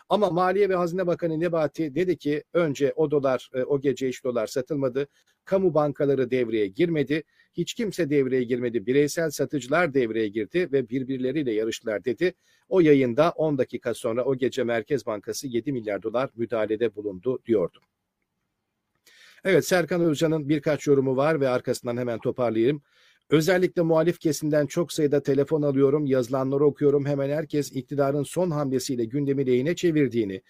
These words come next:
muhalefetin yetersiz kaldığını söylüyor. Kısaca şunları söyleyeyim.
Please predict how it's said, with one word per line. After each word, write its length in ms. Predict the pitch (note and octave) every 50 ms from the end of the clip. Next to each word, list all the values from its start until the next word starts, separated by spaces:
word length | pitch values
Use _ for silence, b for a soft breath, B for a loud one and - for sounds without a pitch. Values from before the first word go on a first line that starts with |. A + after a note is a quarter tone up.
| b b b b b
muhalefetin 600 | A2+ B2 C3+ C#3+ D3 D#3 C#3+ D3+ C#3+ F3+ F#3 E3
yetersiz 540 | C3+ C3 B2+ - C#3+ C3+ B2+ - G#3+ G3+ -
kaldığını 420 | - F#3+ D#3+ C#3+ C3 C3 A#2+ A2
söylüyor. 460 | - - E3 D#3 C#3 C3 C3+ D3+ E3+
Kısaca 460 | - _ - C#3 - D#3+ C#3 B2 C3+ B2
şunları 340 | - C3+ B2+ B2+ B2+ C3
söyleyeyim. 440 | - - C3 A#2+ A2 A2+ B2 C#3+ E3+